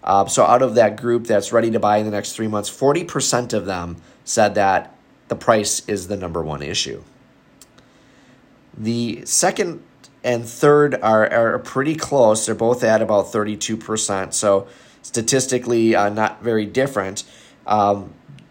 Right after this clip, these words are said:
either said that they don't have the right features or they don't have the right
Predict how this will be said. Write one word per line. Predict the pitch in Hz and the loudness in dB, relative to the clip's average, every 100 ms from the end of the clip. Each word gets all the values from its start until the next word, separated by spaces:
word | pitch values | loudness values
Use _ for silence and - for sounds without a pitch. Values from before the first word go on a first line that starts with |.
| _ - | _ -10
either | 127 113 120 | -2 2 2
said | 117 120 110 | 2 0 2
that | 110 | 0
they | 110 | 0
don't | 107 110 110 104 | 0 0 -2 -6
have | 113 98 | -4 -2
the | 104 | 0
right | 101 95 | 0 -2
features | - 113 - 110 107 104 - | -6 -6 0 0 0 -2 -4
or | 104 | 0
they | 104 101 | 0 0
don't | 104 101 | -2 -4
have | 92 101 95 | -2 -2 0
the | 98 | -2
right | 92 92 90 | -2 -2 -4